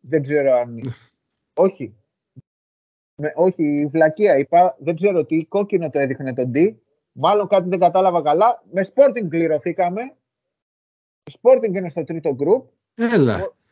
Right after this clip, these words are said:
Speaker 1: μπορούσαμε να κληρωθούμε. Eintracht, Sporting. Εντάξει, τι να πεις. Είναι ένας όμιλος
Speaker 2: Πολύ
Speaker 1: που
Speaker 2: καλή
Speaker 1: μου θυμίζει
Speaker 2: κλήρωση.
Speaker 1: λίγο τον τότε. Οπότε εγώ θα φοβάμαι.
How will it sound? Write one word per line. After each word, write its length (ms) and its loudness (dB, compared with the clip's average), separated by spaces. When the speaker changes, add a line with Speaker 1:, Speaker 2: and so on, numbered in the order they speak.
Speaker 1:
μπορούσαμε 500 -4
να 60 -10
κληρωθούμε. 440 -4
Eintracht, 600 4
Sporting. 580 2
Εντάξει, 340 -10
τι 140 -10
να 160 -8
πεις. 380 -12
Είναι 260 -6
ένας 260 -4
όμιλος 260 4
Speaker 2:
Πολύ 100 6
Speaker 1:
που 60 0
Speaker 2:
καλή 200 4
Speaker 1:
μου 60 -4
θυμίζει 120 -2
Speaker 2:
κλήρωση. 280 -4
Speaker 1:
λίγο 300 -2
τον 200 0
τότε. 480 2
Οπότε 580 0
εγώ 280 2
θα 340 0
φοβάμαι. 640 -2